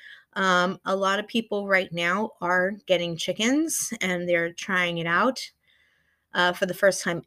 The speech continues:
ever. There's a lot of people who I have witnessed in Tractor Supply myself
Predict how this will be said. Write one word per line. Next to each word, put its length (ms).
ever. 360
There's 220
a 60
lot 200
of 80
people 500
who 380
I 220
have 360
witnessed 600
in 180
Tractor 360
Supply 420
myself 540